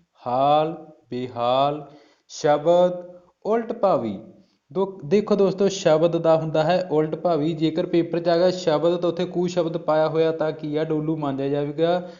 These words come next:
ਤੁਹਾਡਾ ਨੰਬਰ ਕੱਟਿਆ ਜਾਵੇਗਾ। ਤਾਂ ਦੋਸਤੋ, ਧਿਆਨ ਨਾਲ ਕਰਨਾ ਹੈ, ਸ਼ਬਦ ਦਾ ਕੀ ਹੁੰਦਾ ਹੈ? ਉਲਟ ਭਾਵੀ ਹੁੰਦਾ ਹੈ। ਮਤਲਬ ਸ਼ਬਦ ਦਾ ਇੱਕ ਸਾਰਥਕ ਹੁੰਦੇ, ਇੱਕ ਨਿਰਾਰਥਕ ਹੁੰਦੇ ਆ।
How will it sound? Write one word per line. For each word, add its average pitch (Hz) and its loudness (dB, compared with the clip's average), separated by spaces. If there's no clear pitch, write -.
ਤੁਹਾਡਾ 143 -4
ਨੰਬਰ 143 -4
ਕੱਟਿਆ 147 -4
ਜਾਵੇਗਾ। 131 0
ਤਾਂ 156 0
ਦੋਸਤੋ, 156 -4
ਧਿਆਨ 170 0
ਨਾਲ 151 -4
ਕਰਨਾ 147 -2
ਹੈ, 175 0
ਸ਼ਬਦ 143 -2
ਦਾ 151 0
ਕੀ 151 -6
ਹੁੰਦਾ 147 -4
ਹੈ? 175 -2
ਉਲਟ 160 2
ਭਾਵੀ 156 -2
ਹੁੰਦਾ 135 -4
ਹੈ। 160 0
ਮਤਲਬ 147 -4
ਸ਼ਬਦ 143 -2
ਦਾ 147 2
ਇੱਕ 151 -8
ਸਾਰਥਕ 143 -2
ਹੁੰਦੇ, 180 -4
ਇੱਕ 175 -6
ਨਿਰਾਰਥਕ 151 -2
ਹੁੰਦੇ 175 -2
ਆ। 139 0